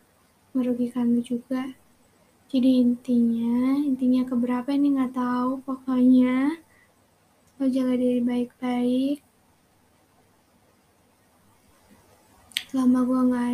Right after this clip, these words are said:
ada, ntar kalau udah gue siap, gue balik lagi kok. Gue cuma butuh istirahat bentar buat meringankan semuanya dulu.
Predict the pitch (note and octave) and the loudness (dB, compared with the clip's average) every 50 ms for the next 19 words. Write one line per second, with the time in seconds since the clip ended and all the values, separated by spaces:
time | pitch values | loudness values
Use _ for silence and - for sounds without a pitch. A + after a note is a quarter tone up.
0 | A#3+ B3 B3+ B3+ B3+ C4 C4+ D4 D#4+ E4+ - _ _ _ _ _ _ _ _ _ | -4 -4 -4 -4 -4 -4 -4 -6 -6 -10 -16 _ _ _ _ _ _ _ _ _
1 | _ _ _ _ _ _ _ _ _ _ _ _ _ _ _ _ _ _ _ _ | _ _ _ _ _ _ _ _ _ _ _ _ _ _ _ _ _ _ _ _
2 | _ - B3+ B3+ C4 C4 C4+ C4+ C4+ C4 C4 B3 B3 B3 B3 A#3+ B3+ B3 A#3+ - | _ -6 -4 -2 -2 -2 -4 -4 -4 -2 0 0 0 0 0 0 0 -2 -2 -4
3 | - C4 C4 C4+ C4 - - C#4 B3+ B3 B3 B3 B3 B3 B3 B3 B3 B3 - B3+ | -4 -4 -4 -4 -4 -4 -4 -2 0 0 0 0 0 -2 -2 -2 -4 -4 -4 -4
4 | B3 B3 B3 A#3+ A#3 - - _ _ - C4 B3 A#3+ A#3 _ _ _ _ _ _ | -4 -2 -4 -4 -6 -10 -18 _ _ -8 -6 -6 -6 -8 _ _ _ _ _ _
5 | _ _ _ _ _ _ _ _ _ - - C4+ C4+ C#4 C4+ C4+ C4+ B3+ B3+ B3+ | _ _ _ _ _ _ _ _ _ -8 -8 -6 -2 -2 0 2 2 2 2 0
6 | B3+ - C4+ B3+ B3 B3 B3 A#3+ - _ _ - - - C#4 B3+ B3 B3+ B3 B3 | -4 -4 -4 -2 -2 -2 -2 -6 -10 _ _ -18 -10 -6 -4 -4 -2 -4 -4 -4
7 | C4+ C4+ C4+ - C4+ C#4 C#4 C#4+ C#4+ C#4+ - C4+ B3+ B3 B3 B3+ C4 B3+ B3+ - | -6 -6 -6 -4 0 0 2 2 0 -2 -4 -6 -4 -4 -2 -2 -4 -4 -8 -12
8 | _ _ _ _ _ _ _ _ _ _ _ _ _ _ _ _ _ _ _ _ | _ _ _ _ _ _ _ _ _ _ _ _ _ _ _ _ _ _ _ _
9 | _ _ _ _ _ _ _ _ _ _ _ _ _ _ _ _ _ _ _ _ | _ _ _ _ _ _ _ _ _ _ _ _ _ _ _ _ _ _ _ _
10 | _ _ - C#4 C4+ C4 - C4+ C4+ B3+ C4 B3+ B3+ B3+ B3+ B3+ B3 B3 B3+ B3+ | _ _ -4 -4 -4 0 2 4 4 6 6 4 4 4 4 2 2 2 0 0
11 | B3+ B3 B3+ C4+ B3+ B3+ B3+ B3+ B3+ B3 B3 B3 B3 B3 B3 B3 B3 B3 B3 B3 | 0 0 -2 -4 -2 0 2 2 2 2 2 2 2 2 0 0 0 0 0 -2
12 | C4+ | -4